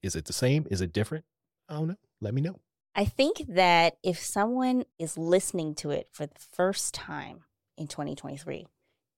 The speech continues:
Speaker 2: they can still enjoy it. So I think that shows the mark of what is a classic album.
Speaker 1: Yeah.
Speaker 2: That can it still be enjoyed today with a fresh listen? And even though I can't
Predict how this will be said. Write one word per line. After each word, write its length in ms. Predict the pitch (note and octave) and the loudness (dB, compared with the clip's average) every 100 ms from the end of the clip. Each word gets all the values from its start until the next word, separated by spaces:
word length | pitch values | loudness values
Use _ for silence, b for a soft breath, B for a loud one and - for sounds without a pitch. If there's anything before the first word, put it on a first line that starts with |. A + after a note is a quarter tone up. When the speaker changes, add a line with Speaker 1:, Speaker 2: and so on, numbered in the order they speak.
| - | -4
Speaker 2:
they 80 | D#3+ | -2
can 100 | D3 | -2
still 200 | - D#3 | -6 -10
enjoy 240 | C#3+ C#3 | -8 -8
it. 120 | - - _ _ _ _ _ | -8 -12 _ _ _ _ _
So 380 | - F#3+ E3+ - _ _ - | 4 6 8 4 _ _ -2
I 140 | D#3+ | -2
think 320 | - F3 - _ D#3 | 2 2 0 _ 2
that 180 | D3 - | 2 0
shows 340 | - - D#3 - | -2 0 0 -2
the 100 | D3 | 0
mark 460 | D3 D3 - - - | 2 0 -2 -14 -6
of 340 | C#3 B2 - _ | -4 -4 -8 _
what 220 | C3 B2+ | -4 -2
is 300 | C3+ C3 - | -4 -6 -6
a 60 | - | -6
classic 440 | - B3+ - C4+ | -4 -4 -4 0
album. 460 | C4 B3 B3+ C#4 - _ A2 | 2 2 0 -2 -6 _ 0
Speaker 1:
Yeah. 200 | F#2 F#2 - | 0 2 4
Speaker 2:
That 320 | D#3+ D3+ - _ _ _ | 6 6 2 _ _ _
can 220 | - G3 | 0 4
it 100 | F#3+ | 4
still 220 | - F#3+ F3 | 4 4 4
be 160 | E3+ | 2
enjoyed 300 | D#3+ D3+ D3 | 0 -2 -4
today 520 | - E3+ D3+ D3 D3 E3 _ _ _ D3 | -4 2 2 4 0 -6 _ _ _ -6
with 260 | D3 - | -6 -4
a 80 | C#3+ | -8
fresh 320 | - E3+ - | 0 0 0
listen? 420 | G#3 G#3+ - C4 C4+ _ _ _ _ _ _ - | -4 -6 -4 -6 -6 _ _ _ _ _ _ 4
And 420 | F#3 F3+ F3+ F3+ - - | 6 6 6 2 -6 0
even 360 | C4 D4+ C#4+ | 4 6 4
though 800 | A3+ G#3 G3+ G3+ G3 G3 G3 G3+ _ _ _ _ _ _ _ _ | 2 6 10 10 8 6 4 -2 _ _ _ _ _ _ _ _
I 60 | F3 | -10
can't 380 | - G#3+ G3 | -4 2 2